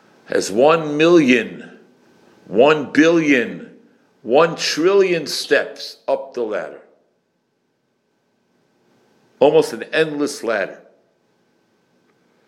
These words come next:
to get to the highest level of the Ahavta.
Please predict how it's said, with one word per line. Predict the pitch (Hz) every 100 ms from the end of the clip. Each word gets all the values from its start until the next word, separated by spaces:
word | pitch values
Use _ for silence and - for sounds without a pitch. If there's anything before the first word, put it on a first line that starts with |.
| _ _ _
to | 95
get | 120 123
to |
the | 104
highest | 87 113 120 107 -
level | 110 107 92
of | 85
the | 85
Ahavta. | 71 65 _ _